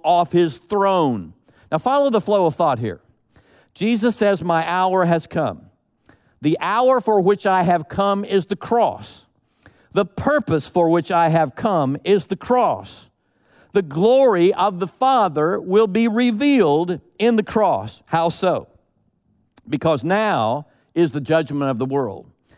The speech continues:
Now the ruler of this world will be cast out. And it is through the judgment of the world and through casting the ruler of this world out which I'm gonna come back to in just a minute, but stay with me, hold on.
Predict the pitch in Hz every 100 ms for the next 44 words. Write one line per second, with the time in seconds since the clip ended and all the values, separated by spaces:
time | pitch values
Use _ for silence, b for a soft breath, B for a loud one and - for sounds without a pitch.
0 | b b - 127 185 208 170 123 127 139
1 | 120 131 135 175 147 143 127 143 123 123
2 | 127 117 113 117 113 131 120 110 120 131
3 | 98 - - _ b b b b b 165
4 | 196 185 180 165 - 190 214 269 269 220
5 | 139 202 240 233 240 240 220 202 185 151
6 | 165 180 b - 160 175 180 - 208 233
7 | 214 - 226 202 190 185 285 277 208 175
8 | 156 185 - 156 180 180 180 - - 208
9 | 180 139 214 - _ _ _ _ 131 -
10 | 156 151 190 - 196 185 180 143 156 147
11 | 139 175 185 170 135 127 135 - 127 -
12 | 175 160 131 123 123 147 160 113 101